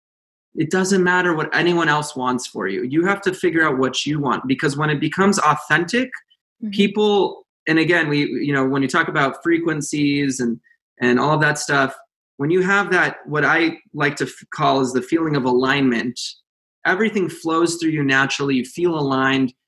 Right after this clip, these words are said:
Speaker 1: People can feel an authentic human being. And if you think about someone who's fully aligned, it is so much easier to achieve what you want. And when you achieve what you want,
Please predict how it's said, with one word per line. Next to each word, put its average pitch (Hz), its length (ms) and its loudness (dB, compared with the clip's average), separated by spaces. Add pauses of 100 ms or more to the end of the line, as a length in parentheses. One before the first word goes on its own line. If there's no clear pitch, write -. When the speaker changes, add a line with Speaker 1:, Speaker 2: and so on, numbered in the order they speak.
(520)
Speaker 1:
People 220 480 0
can 151 240 -2
feel 151 540 2
an 127 160 2
authentic 135 580 0
human 127 400 2
being. 147 460 0 (420)
And 143 140 0
if 135 120 -2
you 151 80 0
think 190 280 0
about 170 260 0
someone 156 240 -6
who's 135 220 -4
fully 175 400 0
aligned, 147 640 0 (320)
it 147 120 0
is 143 240 0
so 180 280 2
much 180 220 0
easier 135 500 2
to 123 120 2
achieve 131 360 0
what 131 160 0
you 131 100 2
want. 123 260 0
And 143 200 0
when 175 160 4
you 202 100 2
achieve 220 420 0
what 185 200 -2
you 156 100 0
want, 139 400 -2